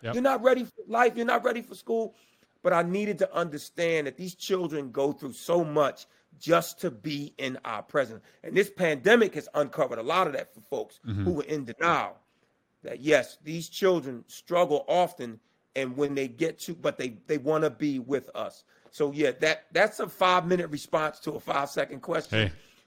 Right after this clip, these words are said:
Speaker 2: But that, that belief, that, that belief is so important for their resilience, their self-efficacy, their self-esteem, their self-confidence.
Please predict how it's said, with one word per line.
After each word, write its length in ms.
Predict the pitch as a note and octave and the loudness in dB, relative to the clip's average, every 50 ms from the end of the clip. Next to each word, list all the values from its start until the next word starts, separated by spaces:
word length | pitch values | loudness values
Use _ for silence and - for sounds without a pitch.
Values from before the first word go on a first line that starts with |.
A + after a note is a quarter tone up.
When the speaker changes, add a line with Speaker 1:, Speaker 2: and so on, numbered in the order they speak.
| _ _ _ _ - | _ _ _ _ 0
Speaker 2:
But 240 | - C3 A#2 - - _ _ _ _ _ _ _ B2 | 0 0 0 0 -8 _ _ _ _ _ _ _ 0
that, 280 | B2 D3+ D#3 - - - | 2 2 2 2 2 4
that 200 | F3 F3+ D3 C3+ | 4 4 4 2
belief, 640 | E3+ E3 E3+ F3 F#3+ F#3+ F3+ E3+ D#3 - - - _ _ _ _ _ _ _ _ _ - A#2+ | -4 -2 0 0 0 0 0 -2 -4 -10 -18 -20 _ _ _ _ _ _ _ _ _ -8 -2
that, 200 | C#3 C#3 - - | -2 -2 0 2
that 180 | E3 E3 E3 | 0 0 0
belief 340 | D#3+ F3 E3 F3+ F3+ E3+ - | 0 -2 0 0 -2 -2 -4
is 100 | D3 - | -8 -6
so 180 | - - F3+ F3 | 0 2 2 2
important 460 | F3 F3 - F#3 F3+ E3 D3 C#3+ C3 | 0 0 2 2 2 2 2 -6 -12
for 240 | - - D3 C#3 C3 | -6 -4 -2 -2 -2
their 280 | A2+ C3 B2+ A#2+ A#2 | 0 0 0 0 -2
resilience, 800 | G#2 G#2+ A#2 G#2+ F#2+ A#2+ C#3+ D3+ D#3+ E3 E3+ F3 F3 E3+ - - _ _ _ _ _ _ _ - | -2 -4 -8 -8 -2 2 2 2 2 2 0 -2 -4 -6 -12 -20 _ _ _ _ _ _ _ -6
their 120 | A#2+ B2 | -6 -6
self-efficacy, 1120 | - - - C3+ A2+ G#2+ - - - D#3 E3 - F#3 - - E3+ - - - E3+ E3 E3 | -4 -4 -2 -2 -2 -2 -4 -6 -4 -4 -4 -4 -8 -8 -8 -10 -10 -8 -8 -8 -8 -6
their 160 | C3 B2+ B2 A2+ | -6 -8 -8 -8
self-esteem, 880 | - - C#3+ B2+ A#2+ - A#2+ - - - E3+ E3 D#3+ D#3+ D#3+ D#3+ D#3 - _ _ _ _ | -6 -6 -6 -6 -8 -10 -18 -16 -10 -6 -4 -2 -2 -2 -4 -6 -8 -10 _ _ _ _
their 100 | - C#3 | -12 -10
self-confidence. 1000 | B2+ - - C#3 B2+ B2 - - E3 D#3 D#3+ D#3+ - - D#3+ D#3+ D#3+ D3 - - | -8 -4 -4 -4 -4 -4 -6 -6 -4 -2 -4 -4 -4 -4 -4 -4 -4 -6 -10 -20